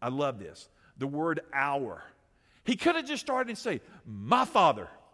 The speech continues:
and that would have been personal, and that would have been okay. But in this prayer, he's instructing us to say, "Our Father." So when we gather, it is a plural. It is a collective effort that we cry out to him, "Our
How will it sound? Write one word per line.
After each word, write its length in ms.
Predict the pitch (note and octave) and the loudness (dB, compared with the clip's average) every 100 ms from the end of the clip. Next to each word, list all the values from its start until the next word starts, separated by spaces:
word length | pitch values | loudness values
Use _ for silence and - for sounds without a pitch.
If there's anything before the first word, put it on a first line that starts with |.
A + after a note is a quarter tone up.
| _ | _
and 120 | C3 F#3 | -4 -2
that 100 | G#3+ | 0
would 80 | |
have 80 | F3+ | -2
been 160 | F3+ E3+ | -4 -6
personal, 460 | - F#3+ - A#2+ | -6 -6 -4 -10
and 100 | C#3+ | -6
that 100 | F#3+ | -4
would 60 | G#3 | -4
have 80 | G3+ | -4
been 120 | G#3 | -4
okay. 360 | G3 A3 D3 - _ _ _ _ _ _ | -4 -6 -8 -10 _ _ _ _ _ _
But 140 | F3+ | 0
in 80 | G3+ | 0
this 160 | B3+ - | -2 -6
prayer, 360 | - C4+ A#3+ | 0 4 4
he's 200 | F#3+ G3+ | 2 -4
instructing 500 | G3 - - G#3 G#3 | -6 -8 -4 -6 -6
us 100 | F#3 | -12
to 100 | F3+ | -12
say, 200 | - D#3+ - | -6 -8 -4
"Our 260 | G3 A#3 G#3+ | 0 0 0
Father." 380 | - E3+ C3 F#2+ - | 0 0 0 -6 -12
So 160 | - G#3+ | 0 2
when 240 | F3 F#3 | 2 -2
we 140 | G#3+ B3 | -2 -2
gather, 540 | F3+ A#3+ B3 A3 E3 - - | -2 0 2 4 2 0 -6
it 120 | G#3+ | -4
is 160 | A3+ E3 | -4 0
a 80 | F3+ | -2
plural. 880 | - - - C4 D4 C4 G3+ C#3+ - - | -2 -14 -10 -4 0 4 4 2 -6 -10
It 120 | A#3 | -4
is 160 | C4 F3+ | -4 -2
a 60 | G3+ | -4
collective 840 | - G3 F#3+ A3+ B3+ - C#4 A3 - | -2 -4 -2 -4 -6 -4 -4 -4 -6
effort 380 | A3+ - E3+ - B3 - | -6 -4 -6 -6 -16 -8
that 140 | E3 | -6
we 200 | D#3+ A#3+ | -4 -6
cry 340 | - A3+ G#3 G#3 | -6 -4 0 0
out 180 | G3+ F#3+ | 0 -8
to 80 | |
him, 360 | D#3 G3 F#3+ D3+ F3+ - | -8 -6 -6 -6 -12 -10
"Our 580 | C3+ F3+ A#3 A#3+ B3 A#3+ | -6 -2 -2 -2 -2 -4